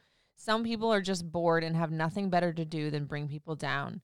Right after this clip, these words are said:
You seem like an awa-, amazing wife and mother, plus you have a killer body. Keep doing what you do because you're awesome. Take care." Like, you guys, uh, you just literally make me feel so much better about this, because I am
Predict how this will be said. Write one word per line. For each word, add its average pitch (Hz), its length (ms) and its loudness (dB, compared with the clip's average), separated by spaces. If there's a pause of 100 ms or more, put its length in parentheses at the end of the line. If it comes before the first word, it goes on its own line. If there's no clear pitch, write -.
(340)
You 185 100 -4
seem 202 220 0
like 180 140 2
an 170 80 -4
awa-, 170 300 -2
amazing 185 560 0
wife 170 320 0
and 175 160 -2
mother, 151 320 0
plus - 320 -8
you 170 60 0
have 151 80 -2
a 160 40 -2
killer 180 340 0
body. 147 480 -2
Keep 196 280 -8
doing 196 220 -2
what 180 100 -6
you 180 100 -4
do 151 300 -4
because 147 320 -8
you're 165 180 -4
awesome. 147 400 -4
Take 151 300 -12
care." 160 440 -10
Like, 175 220 -16
you 185 80 -14 (100)
guys, 220 1300 10
uh, 185 320 10 (2000)
you 220 160 0
just 269 420 6
literally 262 680 2
make 214 340 2
me 208 220 -2
feel 180 340 2
so 202 240 0
much 196 260 -2
better 175 420 8
about 156 360 6
this, 165 160 2
because 202 420 -2
I 170 200 4
am 208 160 2